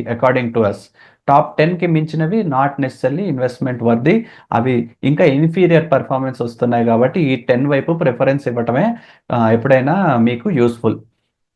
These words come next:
అదే కాకుండా ఇన్ని రోజులుగా చెప్తా ఉన్నాం మనం, ఎలాగైతే స్టాక్‌కి ఫెయిర్ ప్రైస్ ఇచ్చుకుంటూ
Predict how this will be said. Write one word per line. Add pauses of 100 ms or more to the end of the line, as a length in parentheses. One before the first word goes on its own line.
(220)
అదే (160)
కాకుండా (100)
ఇన్ని
రోజులుగా
చెప్తా
ఉన్నాం
మనం, (100)
ఎలాగైతే
స్టాక్‌కి (100)
ఫెయిర్
ప్రైస్
ఇచ్చుకుంటూ